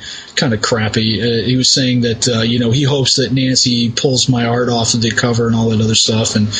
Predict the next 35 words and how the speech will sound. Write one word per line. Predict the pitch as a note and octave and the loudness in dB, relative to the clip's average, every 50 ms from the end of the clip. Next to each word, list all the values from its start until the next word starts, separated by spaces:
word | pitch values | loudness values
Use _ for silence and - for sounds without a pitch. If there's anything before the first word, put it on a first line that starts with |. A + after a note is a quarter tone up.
| - - - - - - | -4 -6 -6 -6 -2 -2
and | A#2+ A2 | 0 0
blah, | A#2+ B2 A#2 | 2 2 2
blah, | A2 A2+ | 2 2
blah, | G#2 A#2 A2 | 2 2 2
blah, | G#2 A2 G#2 | 2 2 2
blah. | A2 A2+ A#2 A2+ A2 G#2+ - - - - - - | 0 0 0 -2 -2 -4 -6 -10 -12 -12 -2 0
Meanwhile, | D#3+ E3 F3+ F3+ E3 D3 C3+ B2+ | 0 2 2 2 2 2 2 0
she's | - - F#3+ F3 - | 0 0 0 0 0
still, | - E3+ C#3+ C3 A#2+ A#2 A#2 - | 0 0 0 0 0 -2 -2 -2
you | D#3+ D3+ C#3 | -2 0 0
know, | C3 B2 | 0 0
even | E3 F3 D#3+ E3+ D#3 | 0 0 0 0 0
though | D3 D3 C3+ | 0 0 0
she | - - D#3 D3 | 0 0 2 2
knows | C3+ C#3 C#3+ E3 E3 C#3 A#2+ A#2 A#2+ A#2 - - - - - - - - - - - - - | 2 2 0 0 0 0 0 0 0 0 0 0 -2 -4 -6 -14 -20 -20 -20 -20 -12 -2 0
now, | B2+ C3 D3 F#3 D#3 B2 B2+ | 0 0 2 0 0 0 0
'cause | - C#3+ B2 B2+ | 0 0 0 0
I've | A#2 G#2+ | 0 0
told | - D#3 F3+ E3 C#3 | 0 0 0 0 0
her, | B2 | 0
I | A2+ | 2
said, | - C3+ A#2+ A2 A#2+ C3 | 2 0 0 0 0 0
"Me | C3+ C#3 C3 | 0 0 2
and | B2 B2 | 2 0
Lloyd | C3 C3 A#2 | 0 0 0
are | A#2 | 0
having | B2+ B2+ A#2 B2 A2 G2+ | 0 0 0 0 0 0
a | |
falling | - - D3+ C#3 A#2+ A2 G#2+ G#2+ | 0 0 0 2 2 2 2 2
out | B2 F3 F#3+ D3+ | 2 0 0 0
over | B2+ A2+ G#2 G#2+ G#2 | 0 0 0 0 0
this | G2+ G#2 - - - | 0 0 0 0 0
kind | - A#2+ A2 | 0 0 0
of | G#2 G2+ | 0 0
thing." | - A2 G#2 G2+ G#2 | 0 0 2 2 0